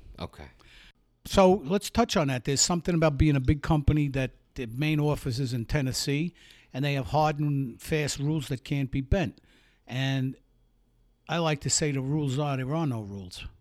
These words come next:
Speaker 2: There are rules, but rules can be changed. It depends on what a good worker you are, or how terrible you are.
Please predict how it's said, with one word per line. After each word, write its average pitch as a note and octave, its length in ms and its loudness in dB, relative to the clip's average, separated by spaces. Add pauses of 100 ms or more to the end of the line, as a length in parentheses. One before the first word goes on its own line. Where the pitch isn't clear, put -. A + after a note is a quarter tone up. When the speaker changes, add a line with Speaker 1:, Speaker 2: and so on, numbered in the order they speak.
(120)
Speaker 2:
There C3 180 0
are F3 160 2
rules, C#3+ 340 -2
but - 200 -2 (120)
rules D#3 280 0
can D3 160 -2
be D3 120 -2
changed. E3+ 640 -2
It A#2+ 140 -10
depends C3 380 -2
on C3 180 -4
what C3 120 -6
a C3 60 -6
good C#3 180 -2
worker D#3+ 340 -4
you G2 200 -6
are, F#2+ 240 -10
or A#2 60 -6
how B2 200 -4
terrible E3+ 400 -8
you G#2 180 -14
are. F#2 180 -18